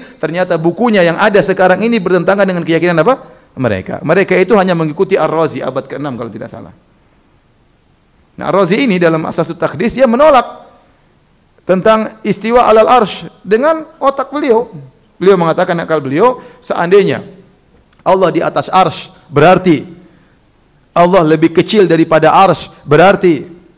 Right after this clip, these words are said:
karena yang di atas lebih kecil daripada di bawah, dan berarti Allah butuh kepada arsh karena yang di atas butuh kepada yang di bawah. Kalau begitu, tidak boleh kita mengartikan Allah di atas arsh. Dengan akal dia,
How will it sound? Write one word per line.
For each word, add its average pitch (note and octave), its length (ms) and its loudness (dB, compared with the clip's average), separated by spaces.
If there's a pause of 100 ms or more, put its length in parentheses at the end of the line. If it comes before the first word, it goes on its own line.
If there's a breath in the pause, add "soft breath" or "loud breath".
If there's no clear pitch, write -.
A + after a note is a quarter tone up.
(240)
karena D#3 300 0
yang E3 100 -4
di E3 80 0
atas F#3+ 300 -4
lebih E3 160 -2
kecil F3+ 240 -2
daripada D#3+ 320 -4
di D#3 80 -4
bawah, E3+ 480 0 (240 loud breath)
dan E3 160 2
berarti D#3+ 560 2
Allah F3+ 240 2
butuh F#3 240 2
kepada F3 400 0
arsh G3 240 0
karena E3 320 -2
yang E3 80 -2
di - 80 2
atas D#3 240 -2
butuh F3+ 180 0
kepada E3+ 300 2
yang A3+ 240 4 (180)
di C3 140 -4
bawah. C#3+ 480 2
Kalau E3 240 2
begitu, A3 500 0
tidak E3+ 220 -2
boleh F#3+ 260 -2
kita F3+ 220 -4
mengartikan E3+ 480 -4
Allah F3+ 240 0
di E3 100 -2
atas - 300 -4
arsh. - 460 -2 (400 soft breath)
Dengan C3+ 280 0
akal D3+ 200 2
dia, G3+ 320 2